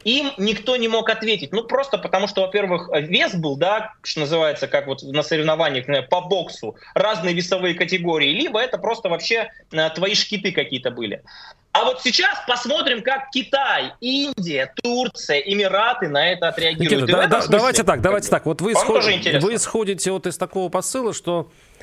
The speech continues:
Speaker 2: э, Америка грозит, и, в общем-то, там даль-, дальше уже испугаются, не испугаются.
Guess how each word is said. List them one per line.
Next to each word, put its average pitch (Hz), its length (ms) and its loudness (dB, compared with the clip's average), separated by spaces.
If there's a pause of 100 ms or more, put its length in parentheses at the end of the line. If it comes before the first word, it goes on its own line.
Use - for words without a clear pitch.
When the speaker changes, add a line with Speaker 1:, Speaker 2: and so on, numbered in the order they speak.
(160)
Speaker 2:
э, 143 760 0
Америка 185 400 -2
грозит, 175 640 -2
и, 160 240 -2
в 151 60 -2
общем-то, 147 400 -4
там 151 300 -2
даль-, 151 280 2
дальше 196 320 0
уже 143 100 0
испугаются, 151 580 -2
не 143 100 0
испугаются. 131 640 -4